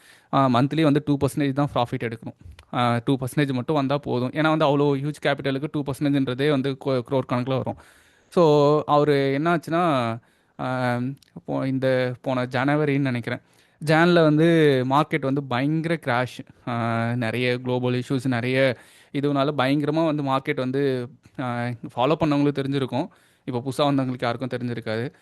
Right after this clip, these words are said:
So வந்து பயங்கர கிராஷ். அவர் வந்து லாஸ்ட் ஒரு one and half years எடுத்த ப்ராஃபிட்டை அந்த ஒன் மந்த்ல வந்து லாஸ் பண்ணிட்டாரு.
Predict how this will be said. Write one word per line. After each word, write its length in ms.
So 180
வந்து 80
பயங்கர 400
கிராஷ். 440
அவர் 200
வந்து 160
லாஸ்ட் 420
ஒரு 180
one 120
and 120
half 180
years 180
எடுத்த 320
ப்ராஃபிட்டை 600
அந்த 220
ஒன் 240
மந்த்ல 180
வந்து 200
லாஸ் 280
பண்ணிட்டாரு. 300